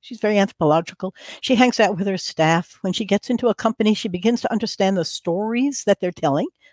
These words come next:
about each other. And what she finds often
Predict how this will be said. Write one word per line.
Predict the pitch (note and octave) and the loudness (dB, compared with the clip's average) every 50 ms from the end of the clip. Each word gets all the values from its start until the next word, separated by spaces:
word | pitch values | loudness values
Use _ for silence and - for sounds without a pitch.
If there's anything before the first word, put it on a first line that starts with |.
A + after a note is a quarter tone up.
| _ - | _ -6
about | C#3+ - D3 C#3+ D3 | -2 0 0 0 0
each | F3+ E3 - D3 | -2 -2 -2 -2
other. | C#3+ G#3+ F4+ - _ _ _ _ _ _ _ _ _ - | -2 -2 -4 -8 _ _ _ _ _ _ _ _ _ 0
And | A#3 A#3+ | 4 4
what | C4+ - | 4 4
she | - D4 | 2 -2
finds | - - G#3 G3+ A3 B3+ D4+ - - - | 2 4 4 6 6 6 4 2 -2 -4
often | B2+ C3+ - - B3+ | -4 -6 -4 -4 -4